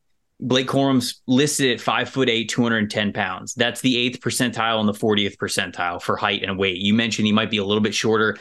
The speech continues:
than five eight anyways. That brings you down to probably somewhere around the first percentile. Does that matter when a running back is small?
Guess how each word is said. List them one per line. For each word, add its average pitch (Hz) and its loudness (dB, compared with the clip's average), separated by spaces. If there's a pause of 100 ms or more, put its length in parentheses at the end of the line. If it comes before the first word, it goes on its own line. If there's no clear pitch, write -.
(140)
than 110 0
five 110 0
eight 101 2
anyways. 113 2
That 107 0
brings 110 0
you 110 0
down 107 2
to 104 0
probably 113 -2
somewhere 107 0
around 104 0
the 95 -8
first - -4
percentile. 90 -8 (1000)
Does 147 2
that 147 2
matter 139 2
when 123 2
a 117 2
running 117 2
back 110 0
is 98 -4
small? 101 0